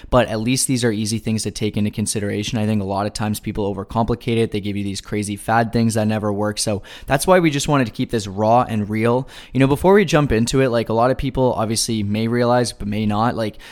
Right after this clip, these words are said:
essentially belly fat is just right in between our abs and our skin. And, like, the thing that a lot of people don't realize, though, is that unfortunately it doesn't come off in a pattern that suits you best.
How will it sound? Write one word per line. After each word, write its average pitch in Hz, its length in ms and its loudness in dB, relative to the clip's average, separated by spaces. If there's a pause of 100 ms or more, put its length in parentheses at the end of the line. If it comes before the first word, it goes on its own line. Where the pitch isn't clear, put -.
(100)
essentially 214 360 -2
belly 127 420 0
fat 123 340 2
is 110 100 -4
just 107 240 -4
right 113 300 -4
in 131 100 0
between 110 580 0 (180)
our - 200 -4
abs 117 440 0
and 113 180 -4
our 104 80 -2
skin. 101 520 -4
And, 113 180 -6
like, 117 160 -2
the 123 80 -2
thing 165 180 -2
that 202 140 2
a - 20 0
lot 120 200 4
of 120 60 -2
people 113 300 -4 (160)
don't 107 240 -4
realize, 139 420 4
though, 156 220 2
is 113 160 -2
that 110 160 0
unfortunately 120 680 0 (200)
it - 180 -8
doesn't 120 300 2
come 113 240 0
off 98 300 0
in 113 80 -2
a 101 40 -2
pattern 107 420 -2
that 101 160 -4
suits - 360 -4
you 104 100 -2
best. - 440 -4